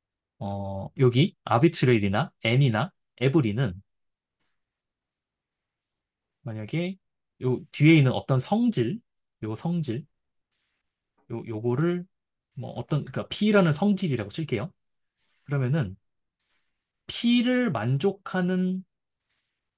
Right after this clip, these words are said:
P라는 성질을 만족하는 모든 수를 여기다가 다 모아볼게요. 그 다음에 여기에 제가 뭘 넣을 거냐면 자연수를 넣을 거예요.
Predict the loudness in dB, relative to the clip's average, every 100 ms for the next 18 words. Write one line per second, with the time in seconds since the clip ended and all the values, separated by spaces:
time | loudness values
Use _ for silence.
0 | _ -8 -4 0 0 0 -2 -2 -2 -2
1 | -2 -6 -4 -2 -2 0 0 2 -2 -2
2 | -2 0 -2 -4 -6 -4 -4 -4 -4 -4
3 | -6 -10 -10 -12 _ _ _ _ _ _
4 | _ _ _ _ _ _ _ _ _ _
5 | -2 2 4 4 2 -2 _ _ 0 2
6 | 4 2 0 -4 -2 -2 -2 -2 -4 -4
7 | -6 -4 -4 -4 -2 -2 -2 -4 -8 -14
8 | -18 -20